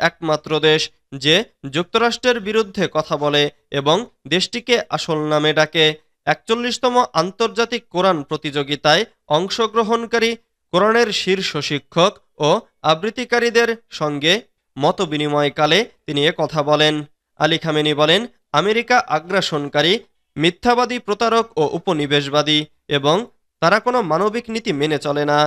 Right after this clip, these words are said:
তিনি বলেন, গত ছেচল্লিশ বছর ধরে বিশ্বের সকল দাম্ভিক শক্তির বিরুদ্ধে ইরানের ধৈর্য ও অধ্যবসায় দেশকে ব্যাপক প্রবৃদ্ধি এনে দিয়েছে।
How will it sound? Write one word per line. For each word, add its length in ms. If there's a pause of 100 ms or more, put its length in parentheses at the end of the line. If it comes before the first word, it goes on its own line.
(260)
তিনি 180
বলেন, 300 (400)
গত 180 (100)
ছেচল্লিশ 640
বছর 420
ধরে 260 (300)
বিশ্বের 440
সকল 340 (100)
দাম্ভিক 500
শক্তির 540
বিরুদ্ধে 460 (320)
ইরানের 440
ধৈর্য 340 (200)
ও 60 (120)
অধ্যবসায় 680 (260)
দেশকে 380 (120)
ব্যাপক 440
প্রবৃদ্ধি 600
এনে 220
দিয়েছে। 420